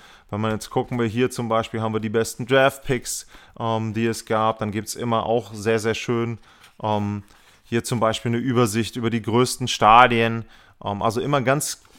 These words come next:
so kleine eingeschobene Kästen, die die Kapitel auflockern, die auch nochmal so ein bisschen einen etwas anderen Blick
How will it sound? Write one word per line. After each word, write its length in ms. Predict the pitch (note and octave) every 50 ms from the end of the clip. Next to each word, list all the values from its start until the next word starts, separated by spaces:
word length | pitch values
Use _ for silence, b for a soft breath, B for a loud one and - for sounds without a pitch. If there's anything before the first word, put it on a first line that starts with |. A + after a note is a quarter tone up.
| - - - -
so 240 | A#2+ A2+ - - -
kleine 360 | - - B2+ B2+ C3+ C#3+ C#3+ B2+
eingeschobene 640 | A2+ B2 C3 C3+ C3 A#2+ - - C3+ C3 C3 A#2
Kästen, 480 | G#2 - - C#3+ D3 - - - C#3 B2
die 140 | A#2 B2 B2
die 140 | A2+ A#2 -
Kapitel 440 | - A#2+ G2 - D3+ C#3+ B2 A2
auflockern, 640 | - G#2 C3 D3+ - - C#3+ C3+ - - C3+ B2+ B2
die 100 | A2 A#2
auch 160 | A2 A2+ A2
nochmal 260 | - A#2+ G#2 A#2 A2+ G#2+
so 100 | A2 A2
ein 80 | G#2
bisschen 360 | G2 A#2+ - - - A#2 A2
einen 240 | G#2+ G#2 G#2 G2+ G2+
etwas 360 | - - - - G#2+ G2+ -
anderen 460 | - B2 C#3 D#3 D3+ B2+ C3 B2+ B2 A2
Blick 280 | A#2 B2 A#2+ - -